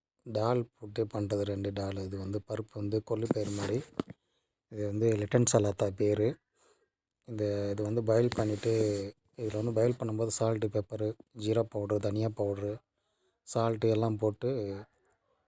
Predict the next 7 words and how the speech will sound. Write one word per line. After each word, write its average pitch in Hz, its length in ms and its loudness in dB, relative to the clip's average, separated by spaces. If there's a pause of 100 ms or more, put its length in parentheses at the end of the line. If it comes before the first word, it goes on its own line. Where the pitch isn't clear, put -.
(140)
பருப்பு 110 320 0
வேக 110 260 4
வைக்கணும் 101 340 -6
தனித்தனியா. 104 480 -2 (140)
ரெண்டு 107 280 -2
பருப்பு 104 360 -2
அது. 104 260 -4